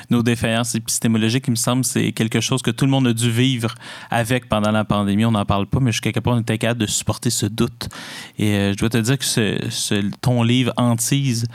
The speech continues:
aux éditions Nota Bene, est une très, très belle invitation justement au doute et aux ténèbres,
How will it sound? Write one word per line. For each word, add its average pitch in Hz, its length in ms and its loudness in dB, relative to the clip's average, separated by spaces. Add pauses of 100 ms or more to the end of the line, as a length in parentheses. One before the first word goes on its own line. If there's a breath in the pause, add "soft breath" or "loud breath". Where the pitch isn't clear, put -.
(260 loud breath)
aux 120 80 2
éditions 110 400 0
Nota 110 240 0
Bene, 101 200 0
est 107 200 -2
une - 240 -2 (180)
très, - 200 -2
très - 160 -2
belle 113 140 2
invitation 107 440 0
justement 110 320 0
au 104 160 0
doute 117 380 -2
et 98 160 0
aux 113 180 0
ténèbres, 107 640 0